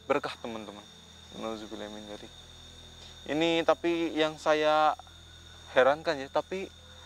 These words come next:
dia ini terkenal orang dermawan, kenapa mukanya seperti ini loh, teman-teman? Ini seperti terkena azab,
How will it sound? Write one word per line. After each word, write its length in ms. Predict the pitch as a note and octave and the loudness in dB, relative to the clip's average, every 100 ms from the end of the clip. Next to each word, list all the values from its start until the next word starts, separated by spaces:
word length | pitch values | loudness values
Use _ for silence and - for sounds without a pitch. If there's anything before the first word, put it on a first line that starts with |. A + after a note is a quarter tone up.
| - - - - - - B2 | -20 -20 -20 -20 -20 -16 0
dia 160 | C3 | 2
ini 160 | D3 F3 F#3+ - | 2 -2 -6 -2
terkenal 320 | E3 - E3 | 0 2 2
orang 240 | C3+ D#3+ E3 | 4 4 2
dermawan, 400 | C3+ A#2 A#2 E3+ - | 0 2 2 2 -2
kenapa 240 | E3+ - | -2 -2
mukanya 400 | F3+ F3+ D#3+ E3+ | -6 0 0 0
seperti 320 | - G3 F3 - | -4 -4 -4 -2
ini 240 | F3+ F3 | -2 0
loh, 140 | B2+ G#2+ | 0 -2
teman-teman? 480 | - A#2 G#2+ G#2 A2 - - - - - - - - - - | -4 -8 -8 -10 -12 -16 -20 -20 -20 -20 -20 -20 -20 -20 -10
Ini 480 | D#3+ - F3+ G#3 G#3+ | -8 -6 -2 0 -2
seperti 320 | - - F3+ | -2 0 0
terkena 480 | F#3 G3 F#3+ F#3 F#3+ | 0 0 2 2 4
azab, 480 | D3+ C#3+ - - | 6 4 4 0